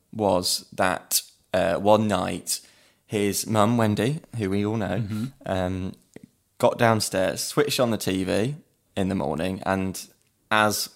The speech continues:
Speaker 1: happens when you turn on the T V, the sort of, the last thing that was being watched was on there.
Speaker 2: Right.
Speaker 1: And it was Babe Station, with the implication that someone had maybe been, uh, pleasuring themselves to Babe Station. Uh,
Speaker 2: Oh!
Speaker 1: can I say that?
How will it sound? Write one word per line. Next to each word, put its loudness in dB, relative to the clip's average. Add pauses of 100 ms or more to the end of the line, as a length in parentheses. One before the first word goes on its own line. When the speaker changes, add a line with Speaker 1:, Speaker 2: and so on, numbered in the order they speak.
(120)
Speaker 1:
happens -2
when 0
you -2
turn -4
on -6 (100)
the -6
T -4
V, -2
the -10
sort -6
of, -20
the -6
last 0
thing -2
that -6 (160)
was -6
being -4
watched 0
was -6
on -6
there. -4 (300)
Speaker 2:
Right. -6 (360)
Speaker 1:
And 0
it 2
was -2
Babe 4
Station, -2
with 0
the 4
implication 0
that 0
someone -2
had -4 (280)
maybe -2
been, -6
uh, -8 (320)
pleasuring -6
themselves -8
to -10
Babe -2
Station. -4
Uh, -6
Speaker 2:
Oh! 6
Speaker 1:
can -6
I -6
say -4
that? -8